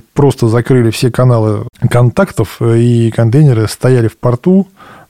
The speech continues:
Там, да, они рассказывали мне какие-то страшные истории, что там это санкционка, проверка, что-то еще. То есть мы потеряли кучу времени на это вызволяя.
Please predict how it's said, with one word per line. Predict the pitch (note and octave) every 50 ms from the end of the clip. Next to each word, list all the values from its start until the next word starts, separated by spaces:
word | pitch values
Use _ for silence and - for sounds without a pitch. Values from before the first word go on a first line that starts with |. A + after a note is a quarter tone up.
| -
Там, | - A2+
да, | A2 B2+ C3+
они | A#2+ A2 A2 A2+
рассказывали | A2 A#2 - - C#3+ C3 A2+ A2+ G#2+
мне | A2 A2 A2
какие-то | - - A#2 - -
страшные | - - - A#2 A#2 - - A2+ A2 G2+
истории, | - - - D3 D3+ D3 C3+ A#2+ G#2
что | - - - A#2 G#2+ G#2+ G#2 G2+ G2+ G2 - -
там | G2+ G#2+
это | G#2 G2 -
санкционка, | G2 - A2+ G#2+ - - A#2 A#2+ B2+ B2+ B2 A2 - G2+
проверка, | - - G#2 G2+ A2 A#2 A#2+ A#2+ A2+ A2 - - G#2+ G#2 G2+ G#2 G#2 G2+
что-то | - - - G2+ - A#2+
еще. | - - A#2 A2
То | G2+ G#2+
есть | F#2+ -
мы | - A2 A2+ A2 - - - -
потеряли | - A2+ - D3 E3 D3 A#2 A2
кучу | - - A#2+ - - A#2
времени | B2 C#3 C3+ A#2 G#2 G2+ G2 G2+
на | G2+
это | G#2 G#2 F#2+ - A2
вызволяя. | G#2 G#2+ G2+ G#2 A#2 C3 E3+ G3+ F#3 B2+ A2